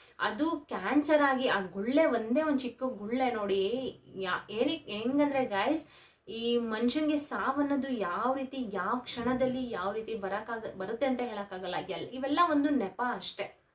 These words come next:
ಆಯ್ತಾ? ಈಗ ಇದ್ದಿದ್ ಮನುಷ್ಯ ಇನ್ನೊಂದ್ ಐದ್ ನಿಮಿಷಕ್ಕೆ, ಈಗ ನಾವೇ ಮಲ್ಕೊಂಡಿರ್ತೀವಿ, ಆ, ಇನ್ನು ಬೆಳಿಗ್ಗೆ ಎದ್ದೇಳ್ತೀವಿ ಅನ್ನೋ ಗ್ಯಾರಂಟಿ ನಮ್ಗೆ ಇರೋದಿಲ್ಲ, ಅಲ್ವಾ? So ಹಾಗಾಗಿ ಅವ್ರ ಚಿಕ್ಕದೊಂದು ಗುಳ್ಳೆ ಬಂದಿದ್ದಷ್ಟೇ ಅಂತೆ. ಅವರಿಗೆ ಕರ್ಕೊಂಡೋಗಿ ತೋರಿಸಿದ್ದಾರೆ,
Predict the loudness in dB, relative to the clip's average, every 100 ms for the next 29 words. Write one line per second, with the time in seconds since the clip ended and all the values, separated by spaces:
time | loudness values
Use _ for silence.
0 | _ -16 -4 -4 -4 -12 -18 -16 -10 -6
1 | -6 -2 0 2 2 2 2 4 2 2
2 | 2 2 0 0 2 2 4 4 4 4
3 | 2 2 2 0 -4 -2 -2 -2 -10 -20
4 | -10 -4 -2 -2 0 2 4 6 6 6
5 | 4 4 4 4 4 2 0 2 0 0
6 | -2 0 -2 -2 -8 -10 -16 _ _ -14
7 | -4 -2 -2 -6 -20 _ -6 -6 -4 -4
8 | -4 -2 0 0 -2 _ _ _ _ _
9 | 2 2 2 -8 -4 2 2 2 0 2
10 | 6 8 8 4 2 -2 -4 -6 -6 -6
11 | -6 -8 -10 -14 -18 -10 -6 -4 -4 -6
12 | -4 -6 -4 -2 0 2 2 0